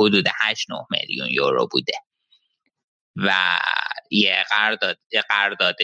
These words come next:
جدیدشون هم فکر می‌کنم تا جولای دو هزار و بیست و چهار با فولکسواگن معتبره. اه، که حالا باید ببینیم، اه،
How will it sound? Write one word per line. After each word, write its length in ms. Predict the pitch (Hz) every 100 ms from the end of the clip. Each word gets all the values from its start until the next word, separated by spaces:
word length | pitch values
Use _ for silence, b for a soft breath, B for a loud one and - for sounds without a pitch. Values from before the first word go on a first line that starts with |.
| 104
جدیدشون 840 | 113 110 107 92 90 98 - 127 117
هم 400 | 113 113 113 117 -
فکر 240 | - -
می‌کنم 360 | 110 120 95 92
تا 100 | 104
جولای 600 | 104 113 104 90 87 101
دو 100 | 113
هزار 260 | 113 107 107
و 40 |
بیست 220 | 104 107 113
و 80 |
چهار 340 | 107 98 - -
با 80 | 117
فولکسواگن 800 | - 131 127 - 131 127 131 131
معتبره. 1040 | 131 131 - 127 - 127 123 123 127 135 _ _ _ _ _ _ - _ _ _ _ _ _ -
اه، 320 | 127 113 113
که 140 | 110 123
حالا 300 | 123 120 113
باید 340 | 117 117 110
ببینیم، 720 | 104 101 - 110 110 110 110 87
اه، 580 | 62 92 98 98 90 -